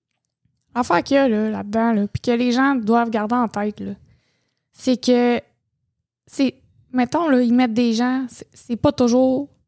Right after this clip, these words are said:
des gens passionnés d'automobile qui vont prendre des décisions.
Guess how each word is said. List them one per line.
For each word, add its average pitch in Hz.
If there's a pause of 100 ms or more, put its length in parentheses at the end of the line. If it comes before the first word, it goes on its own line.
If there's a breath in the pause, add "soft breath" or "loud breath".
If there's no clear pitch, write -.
(340)
des 226
gens 233 (840)
passionnés 262
d'automobile 233
qui 233
vont 226
prendre 233
des 226
décisions. 196